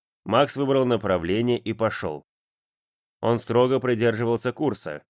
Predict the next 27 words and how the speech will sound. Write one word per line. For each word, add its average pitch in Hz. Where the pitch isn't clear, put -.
надеясь 156
рано 131
или 110
поздно 117
выйти 117
на 101
берег 104
озера 101
и 147
оттуда 120
к -
лодке. 80
Примерно 139
через 123
десять 120
минут 113
пути 131
парень 147
оказался 123
на 117
выжженной 101
поляне. 90
Кто-то 113
специально 107
спалил 98
всю 101
траву. 95